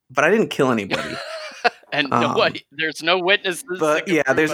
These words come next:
Speaker 1: there's a
Speaker 2: otherwise.
Speaker 1: punishment.
Speaker 2: <laughs>
Speaker 1: <laughs> Guilty by association.
Speaker 2: Ah.
Speaker 1: Uh, I may have burnt some important documents and stood by when some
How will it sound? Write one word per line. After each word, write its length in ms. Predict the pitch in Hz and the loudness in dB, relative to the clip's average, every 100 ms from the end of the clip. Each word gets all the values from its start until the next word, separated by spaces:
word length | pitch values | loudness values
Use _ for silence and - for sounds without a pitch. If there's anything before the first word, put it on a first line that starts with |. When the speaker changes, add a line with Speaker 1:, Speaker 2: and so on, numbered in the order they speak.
| 143 | 0
Speaker 1:
there's 240 | 156 160 | 2 2
a 40 | 151 | 2
Speaker 2:
otherwise. 40 | 160 | 2
Speaker 1:
punishment. 600 | 156 143 - 131 123 117 _ _ _ _ _ | 2 2 0 0 0 -2 _ _ _ _ _
Speaker 2:
<laughs> 340 | - - - 196 - - - - - | -12 -8 -4 -4 -2 0 0 -2 2
Speaker 1:
<laughs> 760 | 233 190 - - 190 - - - | 2 2 -8 -8 -8 -6 -12 0
Guilty 320 | 165 156 160 | 2 4 2
by 160 | 143 135 | 4 4
association. 720 | 131 143 131 123 123 123 131 | 4 2 4 4 4 4 2
Speaker 2:
Ah. 440 | 127 120 113 90 - - _ | 0 0 -4 -8 -14 -20 _
Speaker 1:
Uh, 200 | 113 101 117 _ | -14 -14 -18 _
I 100 | 143 | 2
may 340 | 147 151 156 156 | 4 4 4 4
have 260 | 147 123 | 2 0
burnt 320 | 113 127 131 - - | 2 4 4 0 -4
some 200 | - 127 | 0 2
important 400 | 123 143 131 120 | 2 0 0 2
documents 720 | 117 117 - 120 117 117 - | 2 2 0 -2 0 -2 -4
and 320 | 113 107 113 - _ _ _ _ _ _ | -6 -8 -10 -12 _ _ _ _ _ _
stood 440 | - - 170 160 | -4 0 2 2
by 340 | 143 131 131 135 | 4 6 6 6
when 240 | 127 123 | 4 4
some 440 | 120 123 120 117 | 2 2 2 -2